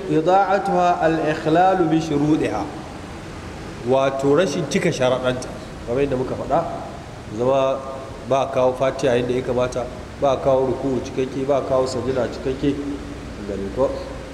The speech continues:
To, Malam Zajjaj yana daga wanda suka tafi akan wannan ra'ayi. Wasu suka ce, "Ida'atuha jahadu wujubiha," mutum ya musun cewa wajibi ce.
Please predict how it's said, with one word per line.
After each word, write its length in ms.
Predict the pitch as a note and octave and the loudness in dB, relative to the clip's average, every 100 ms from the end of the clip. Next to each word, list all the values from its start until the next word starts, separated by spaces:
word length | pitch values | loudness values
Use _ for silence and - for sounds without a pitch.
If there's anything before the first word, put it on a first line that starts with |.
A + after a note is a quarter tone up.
| - - - - | -14 -14 -14 -6
To, 140 | G#2+ | -2
Malam 320 | A#2+ D#3+ D#3 | 0 2 2
Zajjaj 400 | B2 A#2+ B2 D#3 B2+ | 0 0 0 0 0
yana 200 | C#3 D3 | 0 0
daga 140 | A#2+ B2+ | 2 0
wanda 160 | C3 | 0
suka 160 | - C3 | -2 -4
tafi 200 | A#2 C3 | -2 -2
akan 280 | A#2+ C3+ B2+ | -2 0 0
wannan 300 | C3+ D3+ D#3 D#3 - - - - - C#3 | 0 0 -2 -4 -8 -10 -12 -12 -6 0
ra'ayi. 240 | C3+ G#2+ - - - - - - - | 0 0 -4 -8 -10 -12 -12 -14 -2
Wasu 140 | D#3+ - | 0 2
suka 120 | F#3 | 0
ce, 120 | F3+ F3 D#3+ D#3+ | 4 4 4 4
"Ida'atuha 760 | F3 F#3 F#3+ F#3+ F3+ F#3 F#3+ F#3+ - - - - - - - A#2 | 4 4 4 4 4 4 2 0 -4 -6 -6 -10 -12 -12 -8 0
jahadu 600 | F3+ E3 F#3 F3+ G3 F#3+ | 2 4 4 6 4 4
wujubiha," 760 | D3+ C#3+ C#3 E3 D#3+ C#3 - - - - - - - - | 4 2 4 4 4 2 2 -4 -8 -10 -12 -14 -12 -8
mutum 260 | C3 G3+ G3 | -2 0 2
ya 120 | E3+ | 2
musun 300 | E3+ F3+ E3+ B2+ | 2 0 -2 -2
cewa 280 | - D#3+ D3 C3+ | 0 4 4 6
wajibi 600 | D3 D3+ D3 A#2+ A#2 A#2+ | 4 2 0 -2 -2 -4
ce. 220 | - - | -4 -6